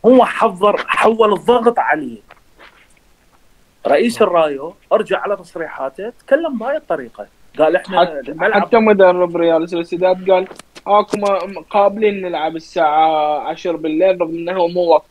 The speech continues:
Speaker 3: لكرة القدم".
Speaker 1: لا.
Speaker 3: يعني بنفس
Speaker 1: مو-،
Speaker 3: المجال.
Speaker 1: شوف، شوف،
Speaker 2: لا،
Speaker 1: أنت
Speaker 2: لا، لا،
Speaker 1: أثناء
Speaker 2: أبو
Speaker 1: سير
Speaker 2: علي.
Speaker 1: المباراة،
Speaker 2: اسمح لي، اسمح لي.
Speaker 1: أثناء سير الم-،
Speaker 2: اسمح لي
Speaker 1: نعم.
Speaker 2: أبو علي. أخوي، كرة
Speaker 1: نعم.
Speaker 2: القدم شئنا أبينا،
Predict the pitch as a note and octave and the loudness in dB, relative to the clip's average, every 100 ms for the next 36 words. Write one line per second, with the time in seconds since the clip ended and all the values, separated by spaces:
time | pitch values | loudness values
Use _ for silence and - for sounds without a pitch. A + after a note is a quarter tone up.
0 | D#3+ D3+ D#3 C#3 - B2 C3+ B2 - _ | -6 -2 0 -2 -4 -8 -8 -8 -16 _
1 | _ _ _ _ _ - _ - - B2+ | _ _ _ _ _ -20 _ -18 -8 2
2 | A#3 C3+ D3 D3+ F3+ F3+ - F3+ E3+ E3 | 4 4 0 2 2 2 2 4 6 4
3 | D#3+ E3 D3 C3+ - - C#4 B3 G3+ - | 6 6 4 0 -8 -2 4 4 4 -4
4 | - G#3+ - A3 A#3 A#3 G#3+ G3+ B3+ F#3+ | -6 -4 -2 -2 0 2 0 0 -4 -2
5 | G3 F3+ E3+ D#3 D3+ C#3 B2 A#2 G#3+ - | -6 -6 -8 -4 -2 -2 -4 -8 -12 -12
6 | C3 _ D#3 G3 A#3+ A#3 F#3+ G#3 F#3 D#3+ | -20 _ -2 -2 0 -6 -6 -6 -8 -8
7 | C3 - _ _ _ _ - F#3 - B2+ | -14 -16 _ _ _ _ -14 -14 -8 -10
8 | G#2+ A2 G#2 _ _ _ B2+ - D3 - | -10 -18 -20 _ _ _ -20 -20 -20 -20
9 | _ _ - A#3 G3+ F3 - F3 G#3 A#3 | _ _ -14 -12 -14 -20 -20 -20 -20 -20
10 | _ _ _ - D3 - C3 G#2+ _ - | _ _ _ -20 -20 -20 -20 -20 _ -20
11 | A#2+ G#2+ C3+ C#3 B2 G#2+ | -20 -20 -20 -18 -20 -20